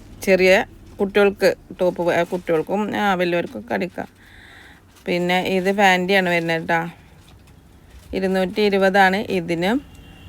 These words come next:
മറ്റേ പ്ലെയിന് അറുന്നൂറ്ററുപതാണ് റേറ്റ് വരുന്നത് ട്ടോ. ഇത് mix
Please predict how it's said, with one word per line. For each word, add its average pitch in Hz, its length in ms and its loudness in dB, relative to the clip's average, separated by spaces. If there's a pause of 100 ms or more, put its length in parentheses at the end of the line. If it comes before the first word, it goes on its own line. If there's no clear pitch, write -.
(180)
മറ്റേ 202 320 0
പ്ലെയിന് 202 600 0
അറുന്നൂറ്ററുപതാണ് 170 1040 0
റേറ്റ് 160 260 -4
വരുന്നത് 151 300 -2
ട്ടോ. 156 160 -2 (680)
ഇത് 175 100 -2
mix 202 160 -2